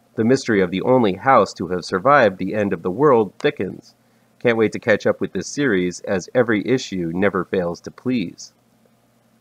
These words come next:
Any of these new comics interest you? I'll definitely be checking out The Coffin, The Nice House on the Lake, Ghost Rider, Alien,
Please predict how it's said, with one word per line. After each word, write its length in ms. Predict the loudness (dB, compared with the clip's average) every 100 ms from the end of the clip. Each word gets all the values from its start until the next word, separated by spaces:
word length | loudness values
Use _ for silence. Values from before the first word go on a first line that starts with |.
| _ _ _ _ -2
Any 200 | 2 2
of 60 | 2
these 220 | 0 0
new 120 | 0
comics 380 | 2 2 2 0
interest 380 | -2 -2 -4 -2
you? 260 | 0 -2 -8 _ _ _ _ _
I'll 120 | 2
definitely 480 | 4 2 4 0 0
be 140 | -4
checking 360 | 0 0 2 0
out 200 | 0 -2
The 60 | -6
Coffin, 540 | 2 2 2 -2 -2 _ _ _
The 80 | -2
Nice 260 | 0 0
House 240 | 0 -2 0
on 140 | -2
the 80 | -2
Lake, 400 | 0 0 0 _ _ _ _ _ 0
Ghost 280 | 0 2
Rider, 400 | 2 2 2 -2 -4 _ _
Alien, 520 | 0 2 0 0 -4